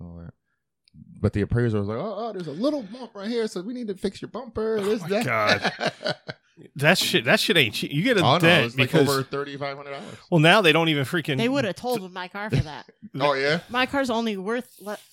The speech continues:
Speaker 3: just, like, forty-five hundred.
Speaker 1: Wow.
Speaker 3: They
Speaker 1: Oh, yeah,
Speaker 3: total it. They
Speaker 1: yeah.
Speaker 3: would have totaled it.
Speaker 2: Yeah, I mean, they're repla-, they're not pulling things anymore. They're, they're, you know, replacing.
Speaker 1: Replacing 'em,
Speaker 2: Yeah,
Speaker 1: yeah.
Speaker 2: and then having to paint.
Speaker 1: Yeah.
Speaker 2: That
Speaker 3: The
Speaker 2: shit's
Speaker 3: paint
Speaker 2: fucking
Speaker 3: is
Speaker 2: expensive.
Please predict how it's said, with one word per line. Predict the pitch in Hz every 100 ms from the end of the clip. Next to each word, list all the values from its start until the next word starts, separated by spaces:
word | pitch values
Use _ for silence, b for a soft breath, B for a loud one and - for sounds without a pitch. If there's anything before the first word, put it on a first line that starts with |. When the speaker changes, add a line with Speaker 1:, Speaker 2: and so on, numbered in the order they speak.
| 180
Speaker 3:
just, | - - - _
like, | 208 185
forty-five | 220 208 202 - 190
hundred. | 196 196 240
Speaker 1:
Wow. | - 85 95 92 - -
Speaker 3:
They |
Speaker 1:
Oh, | -
yeah, | 208 -
Speaker 3:
total | 254 240 226
it. |
They | 220 247
Speaker 1:
yeah. |
Speaker 3:
would | 254
have | 196
totaled | 196 208 190 175
it. | 175 - _ _ _ B B B
Speaker 2:
Yeah, | 135 127
I | 127
mean, | 127 120 -
they're | 117 202
repla-, | 160 - 180 185
they're | 151
not | 247 175
pulling | - 170 202
things | 143 127 117
anymore. | 110 113 120
They're, | 151 _ _
they're, | 143 156 127 _ -
you | 123
know, | 92
replacing. | 101 - 143 - 151
Speaker 1:
Replacing | 135 120
'em, | 92
Speaker 2:
Yeah, | 131 160
Speaker 1:
yeah. | 139
Speaker 2:
and | 135
then |
having | 139 127 107
to |
paint. | - - 123 151 - _ _ _ B B
Speaker 1:
Yeah. | 92 98
Speaker 2:
That | 117 127
Speaker 3:
The | 214
Speaker 2:
shit's | -
Speaker 3:
paint | 202 320
Speaker 2:
fucking | - 196
Speaker 3:
is | -
Speaker 2:
expensive. | - - - 117 160 123